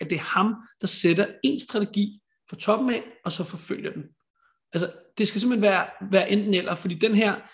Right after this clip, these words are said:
øh, underlige, øh, grumsede mellemting, som vi har lige nu, den fungerer ikke.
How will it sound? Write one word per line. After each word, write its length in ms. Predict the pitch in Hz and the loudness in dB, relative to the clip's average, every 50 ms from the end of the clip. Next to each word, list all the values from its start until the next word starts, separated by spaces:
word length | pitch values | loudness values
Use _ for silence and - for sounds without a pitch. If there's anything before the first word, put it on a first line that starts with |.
| - - - _ _ - | -20 -20 -20 _ _ 4
øh, 200 | 190 190 185 185 - - | 6 6 6 6 6 6
underlige, 600 | 196 214 220 233 226 208 208 202 196 190 202 - | 6 6 6 6 4 4 4 4 4 2 0 -2
øh, 200 | - - 190 - - | -2 -2 -4 -4 -2
grumsede 500 | - 185 196 208 214 202 - 220 208 190 | 2 6 6 6 6 4 2 2 2 4
mellemting, 460 | 185 185 190 208 208 208 - 208 202 | 6 6 4 4 2 0 0 0 0
som 140 | 165 185 185 | 0 -2 0
vi 60 | 190 | 0
har 160 | 180 175 - - | 0 0 0 0
lige 120 | 190 185 | 0 2
nu, 200 | 180 180 185 - _ _ _ _ _ - | 2 0 -2 -6 _ _ _ _ _ -2
den 140 | - 214 202 | 0 0 0
fungerer 380 | - - 202 175 170 156 - - | 2 0 0 2 2 0 0 -2
ikke. 200 | - 131 - | -4 -6 -10